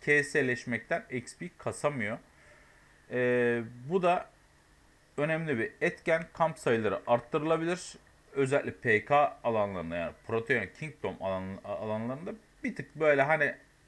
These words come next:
e, kaç kamp var mesela? Sekiz kampa kadar yükseliyordu galiba en son. Yani bunu dokuz veya on kamp yaptığımızda bir tık daha böyle oyuncular rahatlayacaktır diye düşünüyorum. Ee, sabah saatlerinde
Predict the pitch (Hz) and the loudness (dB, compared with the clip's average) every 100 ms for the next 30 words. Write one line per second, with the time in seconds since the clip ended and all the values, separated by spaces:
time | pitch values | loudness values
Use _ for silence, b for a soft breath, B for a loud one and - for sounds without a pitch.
0 | _ 131 127 120 117 117 - 175 - - | _ -4 -2 0 -2 -4 -2 -4 -4 -2
1 | 117 - 98 95 98 101 131 147 156 - | -2 0 -2 -2 -4 -6 0 0 0 -6
2 | 135 160 - 135 131 120 127 160 151 123 | -10 -10 -4 -2 -2 -4 -2 -2 -4 -8
3 | - 139 147 104 98 95 92 101 104 - | -4 -2 -2 -2 0 0 0 -4 -4 -6
4 | 185 B B B B - 175 190 185 190 | -8 B B B B 0 2 2 0 -2
5 | 180 160 170 - 233 196 185 165 156 - | -2 0 0 -2 -4 -2 4 8 8 8
6 | 196 214 - 151 135 180 180 - 175 156 | 2 0 0 0 2 2 2 2 -4 -6
7 | 156 196 190 196 - - 151 135 131 127 | -4 -4 -2 -6 -10 2 6 6 4 2
8 | - 170 170 135 185 156 135 135 - 139 | 0 -4 -4 -4 -6 0 6 6 4 -2
9 | 180 - 117 95 90 85 - 107 131 196 | -4 -2 -6 -2 -4 -4 -8 -6 -6 -8
10 | B B B B B B B - 123 123 | B B B B B B B -4 0 2
11 | 120 120 - - 170 214 202 - 175 165 | 2 -2 0 4 4 4 0 2 6 6
12 | - 165 160 160 160 120 | 4 -4 -4 0 2 2